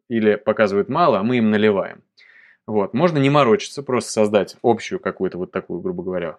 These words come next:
папку со всеми видосами, нажать «Активировать его как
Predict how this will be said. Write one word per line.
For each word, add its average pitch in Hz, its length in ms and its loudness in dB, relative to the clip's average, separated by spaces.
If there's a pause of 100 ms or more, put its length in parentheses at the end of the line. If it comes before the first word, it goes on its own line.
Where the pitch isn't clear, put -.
(180)
папку 127 540 0
со 120 180 -2
всеми 110 320 2
видосами, 110 560 0 (400)
нажать 120 540 0
«Активировать 101 680 -2
его 101 420 -2
как - 260 -8